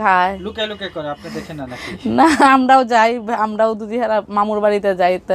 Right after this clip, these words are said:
Speaker 1: হের মামুর বাড়ির সাথে বিয়ে হয়েছে তো,
Speaker 2: আচ্ছা।
Speaker 1: তাদের বাড়িতে এমনিতে খুব আপ্যায়ন করে। আমার মেয়েরারে খুব, হ্যাঁ, নিজের মেয়ের মতো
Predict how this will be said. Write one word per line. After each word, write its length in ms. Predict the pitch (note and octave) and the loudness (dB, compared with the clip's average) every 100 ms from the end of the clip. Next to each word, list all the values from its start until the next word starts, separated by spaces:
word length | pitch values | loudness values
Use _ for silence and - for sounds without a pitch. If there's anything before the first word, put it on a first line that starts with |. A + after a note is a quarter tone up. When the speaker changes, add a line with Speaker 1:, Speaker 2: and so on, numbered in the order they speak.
| G3 | -2
Speaker 1:
হের 100 | F3+ | 0
মামুর 280 | F#3 F#3+ F#3 | -2 -2 -2
বাড়ির 200 | F3 F3 | -2 -2
সাথে 140 | E3+ E3+ | -6 -4
বিয়ে 200 | F#3 F#3 | -2 -2
হয়েছে 240 | F3+ - | -2 -6
তো, 220 | G3 G#3 D#3 - - - - - - | -2 0 0 -4 -16 -20 -20 -16 -14
Speaker 2:
আচ্ছা। 160 | - - | -14 0
Speaker 1:
তাদের 280 | G3+ G3+ G3 | 2 4 4
বাড়িতে 320 | G3 G3 F#3+ F#3+ | 2 2 2 0
এমনিতে 360 | G3 F#3+ F#3 | 0 -4 -6
খুব 180 | F3 G3 F#3+ | -6 0 2
আপ্যায়ন 380 | F#3 F3+ E3+ E3 | 2 0 -2 -2
করে। 160 | D3+ D3 | -2 -2
আমার 180 | E3 F3 | -2 -6
মেয়েরারে 360 | F#3 F3+ F3 E3+ | -2 0 0 0
খুব, 140 | F3+ F3 F3+ - - - - - - | -4 -4 -8 -20 -20 -20 -20 -20 -6
হ্যাঁ, 140 | F#3+ F3+ | -2 2
নিজের 220 | G3 G3 F#3+ | 4 4 4
মেয়ের 240 | F#3+ F#3 | 2 0
মতো 180 | F3+ | 0